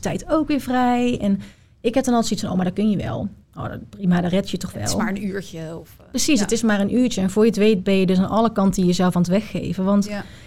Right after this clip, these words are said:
Speaker 1: ik denk dat ook, eh, vaak het idee is dat het dan dingen zijn die je doet die je niet wil doen. Maar dat is lang niet altijd zo. Negen van de tien keer wil ik al die dingen ook heel
Speaker 2: Ja.
Speaker 1: graag doen. Want ik wil heel graag een goede vriendin zijn en een goede partner. En, eh, je wil alles goed doen.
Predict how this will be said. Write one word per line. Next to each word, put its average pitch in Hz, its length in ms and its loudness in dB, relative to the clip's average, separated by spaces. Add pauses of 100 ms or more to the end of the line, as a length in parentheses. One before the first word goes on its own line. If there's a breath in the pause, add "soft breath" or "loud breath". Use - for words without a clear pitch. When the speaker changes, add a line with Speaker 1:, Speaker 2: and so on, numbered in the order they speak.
Speaker 1:
ik 208 140 0
denk 233 160 4
dat 220 280 2
ook, 233 500 2
eh, 196 320 0
vaak 202 320 0 (300)
het - 100 -20
idee 208 320 4
is 190 80 2
dat 185 120 2
het 180 120 0
dan 180 220 4
dingen 190 240 4
zijn 185 240 4
die 175 140 4
je 175 60 4
doet 185 220 0
die 180 140 2
je 170 60 4
niet 170 160 4
wil 240 260 4
doen. 196 420 -2
Maar 202 100 0
dat 208 200 0 (100)
is 285 240 -4
lang 226 220 6
niet 180 160 6
altijd 175 240 -2
zo. - 360 -4 (100)
Negen 220 200 4
van 226 120 2
de 208 60 2
tien 240 160 4
keer 208 200 2
wil 311 200 4
ik 311 140 -2
al 180 120 0
die 180 120 2
dingen 175 280 4
ook 175 100 -2
heel 180 160 4
Speaker 2:
Ja. 180 40 -2
Speaker 1:
graag 180 200 0
doen. 175 260 4
Want 180 220 4 (380 loud breath)
ik 185 120 -4
wil 285 200 4
heel 269 120 4
graag 208 260 0
een 196 60 0
goede 196 280 2
vriendin 196 380 4
zijn 175 320 2
en 180 100 2
een 185 80 0
goede 185 240 -2
partner. 185 500 0
En, 175 140 2
eh, - 220 -4
je 208 120 0
wil 247 140 0
alles 202 200 -2
goed 175 200 -6
doen. - 280 -16